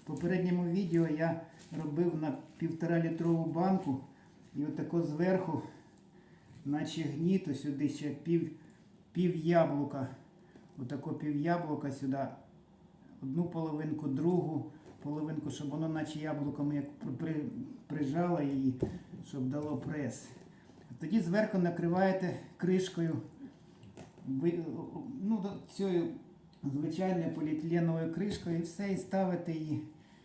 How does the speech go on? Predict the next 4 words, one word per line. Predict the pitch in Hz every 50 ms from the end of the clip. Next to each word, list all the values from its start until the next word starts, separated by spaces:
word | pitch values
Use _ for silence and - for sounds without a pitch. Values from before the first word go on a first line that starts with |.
| - - - - - - -
Через | 185 190 190 190 180 - - - - - - - - -
днів | 151 180 202 196 165 -
п'ять | - 185 196 202 190 - -
капуста | 175 165 - 175 185 190 - - - 170 143